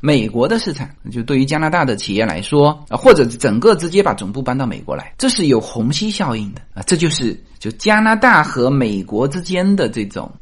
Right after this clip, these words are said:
叫做离美国太近，离上帝太远。所以它的发展，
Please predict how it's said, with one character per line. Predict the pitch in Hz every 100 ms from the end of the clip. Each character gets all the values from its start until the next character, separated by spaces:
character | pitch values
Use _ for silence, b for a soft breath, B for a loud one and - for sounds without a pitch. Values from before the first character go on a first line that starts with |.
| -
叫 | 123
做 | 113 101 -
离 | 139 135 131 147 170 -
美 | 120 107
国 | 123
太 | 139 165
近， | 143 127 98
离 | 117 117 127
上 | 139 123
帝 | 123
太 | 117 113
远。 | 101 -
所 | - 208
以 | 196
它 | - 233 247
的 | 202 139 113 85 53
发 | - 170
展， | 175 151 110